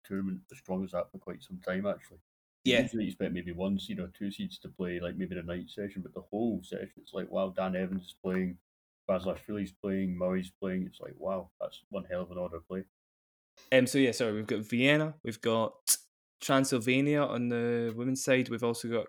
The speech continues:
Speaker 2: Courmayeur on the women's side, and on the men's side, the other two fifty is Saint Petersburg.
Speaker 1: Saint Petersburg, yeah.
Speaker 2: So there we go.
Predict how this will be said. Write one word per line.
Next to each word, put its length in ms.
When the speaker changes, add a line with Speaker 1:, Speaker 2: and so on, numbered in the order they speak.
Speaker 2:
Courmayeur 920
on 80
the 80
women's 240
side, 220
and 180
on 120
the 60
men's 340
side, 300
the 100
other 320
two 180
fifty 640
is 1120
Saint 220
Petersburg. 380
Speaker 1:
Saint 140
Petersburg, 440
yeah. 120
Speaker 2:
So 120
there 80
we 140
go. 40